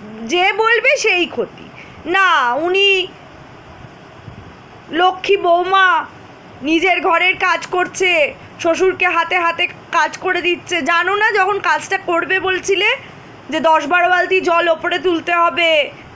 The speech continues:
ন্যাকামো দেখে গা জ্বলে যায় এদের। এদেরকে নিয়ে আবার support করে লোকে কথা বলে,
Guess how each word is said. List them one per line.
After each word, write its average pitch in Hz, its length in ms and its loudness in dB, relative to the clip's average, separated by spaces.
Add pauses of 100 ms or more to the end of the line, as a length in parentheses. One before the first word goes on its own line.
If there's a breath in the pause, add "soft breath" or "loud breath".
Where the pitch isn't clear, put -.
(2250)
ন্যাকামো 359 800 0
দেখে 554 280 4
গা 381 320 2
জ্বলে 359 400 2
যায় 311 280 0
এদের। 180 340 -2 (300 loud breath)
এদেরকে 440 520 2
নিয়ে 466 200 2
আবার 466 200 2
support 392 460 -2
করে 466 260 2
লোকে 392 320 0
কথা 302 320 0
বলে, 196 300 -4